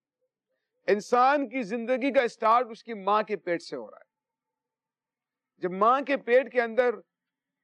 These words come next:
اللہ تعالیٰ کی طرف سے فرشتہ آتا ہے اور روح پھونک کر چلا جاتا ہے، اس کی زندگی کا سلسلہ اور پرورش کا سلسلہ وہیں پر جاری رہتا ہے۔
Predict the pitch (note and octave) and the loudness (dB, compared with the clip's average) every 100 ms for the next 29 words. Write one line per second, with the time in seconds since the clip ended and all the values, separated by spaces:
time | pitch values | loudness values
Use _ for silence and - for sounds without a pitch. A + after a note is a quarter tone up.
0 | _ - G3+ A#3+ B3+ B3+ A#3 B3 A3+ G3 | _ -4 2 2 2 2 2 0 -4 -4
1 | A#3 A#3+ B3 F3 G3+ A3+ - G3+ G3 A#3+ | -2 0 -2 -4 -6 -4 2 2 4 2
2 | G3 C#3 _ _ _ _ _ _ - G#3+ | 2 -2 _ _ _ _ _ _ 2 2
3 | G3 C#4 D4 A#3 C4+ - B3 A3+ G#3 F#3+ | 4 2 0 0 0 2 0 2 0 2
4 | F3 D#3 F#3+ D3+ - _ _ _ _ _ | 0 2 2 2 -4 _ _ _ _ _
5 | _ - A3 - F#3 G3 B3 C4+ B3+ D4 | _ -6 -6 -2 -2 0 0 0 0 0
6 | C#4 - A#3 A3 B3 B3 A3 G#3 G3+ G#3 | 0 -2 -8 -4 2 4 2 0 -6 -2
7 | A#3+ B3+ B3 A#3+ A#3 F3 A3+ G#3 - _ | -2 -2 -2 -2 -4 -4 0 0 0 _
8 | _ _ _ D3+ G#3+ B3 A3 B3 G3 F#3+ | _ _ _ -2 2 2 2 0 2 0
9 | E3+ D#3+ C#3 - - | 0 -4 -8 -12 -20